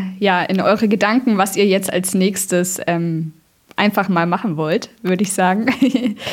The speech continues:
Ich danke dir, Julia, für die, ähm,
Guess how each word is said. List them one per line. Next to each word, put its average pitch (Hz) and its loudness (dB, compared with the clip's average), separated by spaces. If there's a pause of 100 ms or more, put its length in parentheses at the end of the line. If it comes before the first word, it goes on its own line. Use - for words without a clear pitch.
(160)
Ich 214 2
danke 294 2
dir, 233 4
Julia, 196 4
für 254 2
die, 208 0
ähm, 180 -2